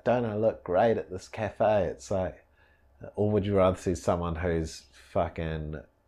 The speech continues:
in, sh-, in the box up a mountain somewhere, like, fucking just spent with these bars that are kind of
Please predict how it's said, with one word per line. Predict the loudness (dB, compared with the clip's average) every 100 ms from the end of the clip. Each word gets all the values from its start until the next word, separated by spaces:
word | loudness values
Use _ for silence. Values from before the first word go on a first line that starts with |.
| _
in, | -8 -8
sh-, | -10 -14 -8
in | -6 -4
the | -2
box | 2 2 2 -6 -18 -18 -20 _ _ _ -20 -6
up | -6 -4
a |
mountain | -4 -4 -4 -6 -8
somewhere, | -6 -6 -4 -6
like, | -4 -6 -8 -12
fucking | -8 -6 -6 -8 -8 -14 _ _ _ _ _ _ -6
just | -6 -6 -14 -16
spent | -16 2 2 4 -2 -10 -20 _ _ _ _ _ _ _ _ -20 -10
with | -4 -2
these | 0 -2
bars | 2 4 4 4 2
that | 0 -2
are |
kind | -4 -8
of | -8